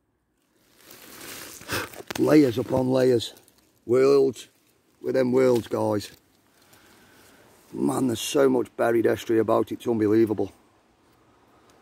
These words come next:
Hope everybody's doing all right. I'm glad I could take you along on these little adventures. It's a Saturday, and the wild man's out and about, so lock your doors,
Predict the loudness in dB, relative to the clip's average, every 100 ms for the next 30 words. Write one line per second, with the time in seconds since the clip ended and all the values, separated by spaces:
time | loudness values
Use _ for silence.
0 | _ _ _ _ -10 -4 0 2 2 2
1 | 2 0 0 2 4 4 2 0 -6 _
2 | -10 -4 -4 -4 -8 -6 -4 -2 0 2
3 | 2 2 0 0 0 -2 -2 -2 -2 -4
4 | -4 -6 -6 -14 -20 -20 _ -20 -20 -20
5 | -20 -20 -20 -20 -20 -20 -10 -6 -2 0
6 | 4 4 6 4 2 -6 -20 -20 _ -20
7 | -8 -2 0 2 2 0 -2 2 2 0
8 | 0 2 2 0 -2 2 2 0 2 4
9 | 4 2